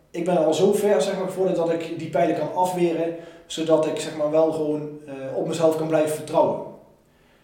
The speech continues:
Want daar zorgt het ego ook voor, zeg maar, dat je, zeg maar, niet meer, eh, durft te vertrouwen op je eigen, eh, inzichten,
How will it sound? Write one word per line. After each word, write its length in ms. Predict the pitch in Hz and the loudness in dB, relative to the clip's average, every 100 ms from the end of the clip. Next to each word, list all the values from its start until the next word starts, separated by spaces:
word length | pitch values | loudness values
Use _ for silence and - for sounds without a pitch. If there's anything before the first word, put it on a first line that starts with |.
| _ _ | _ _
Want 160 | - 135 | -16 -4
daar 180 | 175 180 | 4 4
zorgt 220 | 170 160 | 4 -2
het 100 | - | -2
ego 340 | 190 180 170 165 | 0 0 2 -2
ook 100 | - | -2
voor, 240 | 156 151 | -4 -4
zeg 140 | 151 | -4
maar, 100 | 143 | -6
dat 140 | 143 139 | -8 -8
je, 60 | |
zeg 160 | 139 139 | -8 -10
maar, 160 | 131 170 | -8 -4
niet 120 | 175 | -2
meer, 360 | 165 147 - | -2 -4 -4
eh, 80 | 147 139 131 131 | -8 -8 -8 -4
durft 200 | 160 156 | -4 -4
te 60 | |
vertrouwen 340 | - - 151 147 | -8 -4 -2 -2
op 80 | 147 | -4
je 80 | - | -6
eigen, 420 | 156 151 147 139 139 - - _ _ _ _ _ | -4 -4 -4 -6 -8 -14 -20 _ _ _ _ _
eh, 280 | 127 120 202 | -14 -8 -2
inzichten, 600 | 185 156 147 156 143 | -2 0 -4 -4 -6